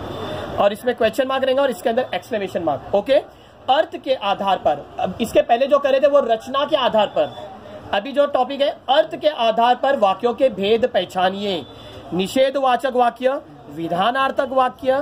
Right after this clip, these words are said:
प्रश्नवाचक वाक्य, विस्मयवाचक वाक्य, आज्ञावाचक वाक्य। I repeat, निषेधवाचक वाक्य, negative sentence,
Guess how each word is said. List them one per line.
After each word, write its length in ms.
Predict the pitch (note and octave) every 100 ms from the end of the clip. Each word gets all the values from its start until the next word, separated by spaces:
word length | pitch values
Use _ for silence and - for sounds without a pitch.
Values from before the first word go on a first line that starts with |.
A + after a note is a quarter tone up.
| D4 - - -
प्रश्नवाचक 720 | F#3 A3 D#4 D4+ C#4+ C#4+ C4+
वाक्य, 460 | C4+ B3+ C#4 D4 - - -
विस्मयवाचक 880 | C#3+ E3 - F#3 G3+ A3 G3+ G3 A3+ G#3
वाक्य, 460 | G#3+ G#3 A#3+ C4+ F4 - - D#3+
आज्ञावाचक 800 | E3+ B2 F3+ G#3+ A3 G3 A3 F#3+
वाक्य। 420 | E3+ - D#3+ C#3 -
I 140 | F#3+
repeat, 540 | G#3+ A#3+ - D#4 D#4+ C4+ - - - - - - C#3+
निषेधवाचक 800 | D#3+ E3 A3 A#3 A#3+ A#3 A#3 A3+
वाक्य, 420 | A3+ A3 A3+ B3 C#4+ - - D3+
negative 420 | E3 E3 F#3+ A#3
sentence, 540 | B3 A#3 A#3+ B3+ C4+